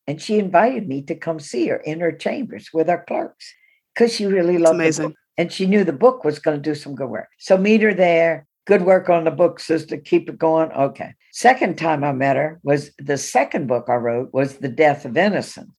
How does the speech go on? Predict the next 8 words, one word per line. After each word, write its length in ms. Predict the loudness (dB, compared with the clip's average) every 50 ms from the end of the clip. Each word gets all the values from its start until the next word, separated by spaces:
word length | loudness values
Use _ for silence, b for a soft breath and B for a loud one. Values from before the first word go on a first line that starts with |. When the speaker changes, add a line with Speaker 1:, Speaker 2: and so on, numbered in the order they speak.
| _ 0
Speaker 1:
And 200 | 2 2 0 0
in 260 | 2 4 4 4 4
it, 240 | 4 0 -2 -4 -6 -4
I 120 | -4 -4 -4
took 400 | -4 -2 -2 -2 -2 -2 -2 -2
on 480 | -2 0 0 -2 -4 -6 -8 -10 -14 _ _ _ _ -4
Justice 580 | 2 4 6 6 4 2 -6 -12 -12 -12 -12 -16
Scalia 640 | -12 -8 -6 -4 -2 -2 -2 -4 -4 -10 -12 -14